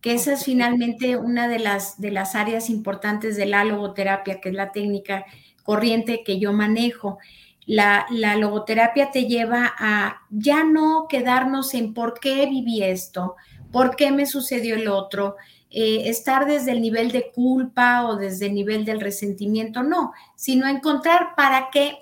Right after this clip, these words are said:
Speaker 1: porque yo les puedo decir que la mayoría de las personas que reparentalizan son personas que hacen servicio el día de mañana.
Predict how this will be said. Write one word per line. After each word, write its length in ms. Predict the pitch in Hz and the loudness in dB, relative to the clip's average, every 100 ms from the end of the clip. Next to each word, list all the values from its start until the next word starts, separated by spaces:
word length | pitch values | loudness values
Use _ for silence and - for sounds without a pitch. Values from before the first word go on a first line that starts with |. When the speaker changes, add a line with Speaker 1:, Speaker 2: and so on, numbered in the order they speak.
| - | -2
Speaker 1:
porque 340 | 269 262 294 | 0 0 2
yo 120 | 311 | 2
les 160 | 349 370 | 2 0
puedo 220 | - 349 | 2 2
decir 420 | 320 - 262 254 | 2 0 -4 -4
que 220 | - 247 - | -4 -4 -2
la 220 | 247 240 | 0 2
mayoría 420 | 240 247 254 285 | 2 2 2 2
de 60 | 311 | 0
las 180 | 320 311 | -2 -4
personas 520 | 262 254 240 240 240 | -6 -6 -4 -4 -4
que 120 | 233 | -6
reparentalizan 1080 | 220 214 214 208 202 202 202 220 220 247 269 _ _ _ | -6 -6 -4 -4 -4 -4 -4 -4 -4 -6 -6 _ _ _
son 360 | - - 285 277 | -8 0 2 2
personas 600 | 311 294 285 254 254 247 | 0 -2 0 2 2 0
que 100 | - | -4
hacen 280 | 233 254 247 | -4 -2 -4
servicio 680 | 220 208 196 226 240 - 180 | -2 -4 -2 -2 -2 -4 -6
el 80 | 170 | -4
día 140 | 180 | -6
de 100 | 180 | -4
mañana. 440 | 170 175 180 143 | -6 -8 -8 -10